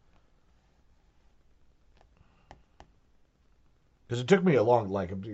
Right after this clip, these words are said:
when, like, if you actually get, like, a breviary and you're trying to, like, a, a physical, a physical hard copy of the breviary, and you're try-, and you're trying to pray the office,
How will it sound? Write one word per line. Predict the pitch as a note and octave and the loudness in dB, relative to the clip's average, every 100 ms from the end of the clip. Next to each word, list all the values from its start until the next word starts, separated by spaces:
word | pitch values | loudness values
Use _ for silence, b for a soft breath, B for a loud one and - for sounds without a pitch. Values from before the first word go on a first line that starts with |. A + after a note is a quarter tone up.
| F2+ _ G#2+ | -16 _ -10
when, | A#2 A2+ | -10 -8
like, | G2 F#2+ G#2 | -10 -8 -8
if | C3+ | -2
you | E3 | 2
actually | D3 C#3 - A2+ | 2 0 -2 0
get, | A#2+ G2+ | 0 0
like, | G2 | -4
a | F2+ | -2
breviary | A#2 A2 A2+ A2 G#2+ G#2+ G#2 B B B | -2 -2 -2 -2 -2 -4 -10 B B B
and | G2 | -8
you're | |
trying | F2+ B2+ A2+ G2 | -2 0 0 -4
to, | D#2+ | -6
like, | F#2 F2 | -8 -8
a, | F2 - | -12 -10
a | D2+ | -12
physical, | - - A#2 A#2 G#2 - _ F2 | -8 -4 -4 -2 -4 -6 _ -12
a | D#2+ - | -12 -6
physical | D3 A#2 A2+ F#2+ | -4 -2 -4 -4
hard | A2+ A2+ G2+ | -4 -4 -4
copy | A2+ G#2+ G2 | -4 -4 -6
of | F2 | -8
the | |
breviary, | E2 G#2 G2 G2+ G2+ G2 G2 b b b b b | -6 -6 -4 -2 -2 -4 -8 b b b b b
and | F#2 | -8
you're | G2+ | -4
try-, | B2+ A2 | -2 -2
and | F2 G2 | -2 -8
you're | F2+ | -6
trying | A2+ G2+ | -6 -6
to | |
pray | F2 G#2 F#2+ | -4 -4 -2
the | F#2+ | -2
office, | G2 G2+ G2 - | -4 -6 -10 -12